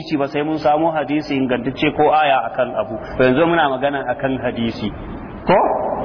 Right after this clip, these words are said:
To dole yi bayani mu san matsayin hadisin da zamu dogara da shi gobe, ka ce ai kaza, sai akwai hadisi ya tabbata.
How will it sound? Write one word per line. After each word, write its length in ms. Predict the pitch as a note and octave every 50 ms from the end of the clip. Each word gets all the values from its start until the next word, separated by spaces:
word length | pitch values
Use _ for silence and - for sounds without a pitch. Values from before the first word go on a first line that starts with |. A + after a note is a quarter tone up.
| - - -
To 100 | C3+ B2+
dole 280 | B2 D#3 E3+ E3 D#3 D3+
yi 140 | C#3+ D3
bayani 460 | C3 C3+ C3 C#3 C#3+ D3 D3 D3 C#3+ C3
mu 100 | B2 A#2+
san 200 | - C#3+ C#3+ C#3+
matsayin 460 | D3 D3+ D3+ - D#3+ E3+ E3+ E3+ F3 E3
hadisin 500 | D3+ C3 B2 C#3 C#3+ C#3 C#3 C#3+ C3 B2
da 80 | B2+ A#2+
zamu 260 | C3 C3+ C3+ C3 B2
dogara 280 | A#2+ A#2 A#2 C3 C3 A#2+
da 60 | A2+
shi 140 | A2 - C#3+ C#3
gobe, 340 | B2 B2+ B2 A#2 G#2+ D3+ F3 F#3 - - - - -
ka 60 | - C#3+
ce 160 | - D#3+ C#3+
ai 160 | C3 C#3+ D3 C#3+
kaza, 260 | D3 C3 C3 C3+ C3+
sai 140 | C3+ D3 C#3+ C3+
akwai 220 | C3+ - C#3 C3+ C3
hadisi 420 | B2+ A#2 B2 B2+ A#2+ - B2+ A#2
ya 160 | A#2+ A#2+ A#2+ A#2
tabbata. 480 | A#2 A#2 A2+ A#2+ A#2+ A2+ A2+ A#2+ G#2+